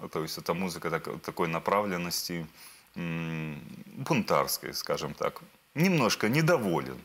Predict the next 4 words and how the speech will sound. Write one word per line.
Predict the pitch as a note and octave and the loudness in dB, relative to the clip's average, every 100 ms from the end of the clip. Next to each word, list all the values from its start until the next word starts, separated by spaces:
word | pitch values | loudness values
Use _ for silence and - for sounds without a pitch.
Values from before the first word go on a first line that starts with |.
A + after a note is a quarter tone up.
| - | 0
недоволен, | B2+ C#3 C#3+ G#2+ F2 D2+ | 4 6 6 6 4 4
<laughs> | - - D3+ - D#3 A#2 | 2 4 4 4 4 2
скажу, | - A2 G#2+ | 2 2 2
ситуацией. | - G#2 B2 C#3 - G2 | 0 4 4 4 2 -2